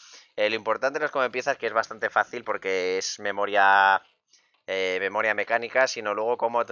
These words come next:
cómo sigues y sobre todo cuando entra el modo pánico, en cuanto en-, te empiezan a poner las cosas difíciles, el cómo, cómo reaccionas, ahí es cuando las A P Ms cuentan más. Y bueno, esto es la juega, ya ha metido Gate antes de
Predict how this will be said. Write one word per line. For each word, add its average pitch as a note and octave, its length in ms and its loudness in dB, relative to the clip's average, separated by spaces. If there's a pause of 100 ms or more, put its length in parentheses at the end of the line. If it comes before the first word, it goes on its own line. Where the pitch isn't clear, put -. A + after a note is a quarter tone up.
cómo A#2+ 240 -2
sigues C3 580 -6
y G#2 80 -16
sobre G2+ 200 -4
todo A#2 140 -2
cuando A#2 760 2
entra B2+ 260 0
el B2 120 0
modo B2+ 340 2
pánico, C3 560 4
en A2+ 140 -4
cuanto A2 1000 4
en-, B2 180 0
te A2+ 120 -2
empiezan A#2 260 0
a C3 40 2
poner C3 100 2
las A#2+ 80 2
cosas B2 240 -4
difíciles, A#2+ 460 -6
el G#2+ 140 -6
cómo, A#2 580 0 (720)
cómo A2+ 500 0
reaccionas, B2+ 680 -2
ahí A2 240 -2
es A#2 100 -4
cuando A2+ 220 -2
las G#2+ 140 -2
A A2 100 0
P A2 60 -4
Ms A2+ 180 -6
cuentan A2+ 320 -4
más. C3 140 -2
Y B2+ 40 -14
bueno, G#2+ 160 -6
esto B2+ 180 -8
es B2+ 80 -6
la C3 160 4
juega, C3 280 0
ya C3 80 2
ha - 20 2
metido A#2+ 280 -4
Gate A#2 240 2
antes A2 300 -4
de F#2+ 460 -2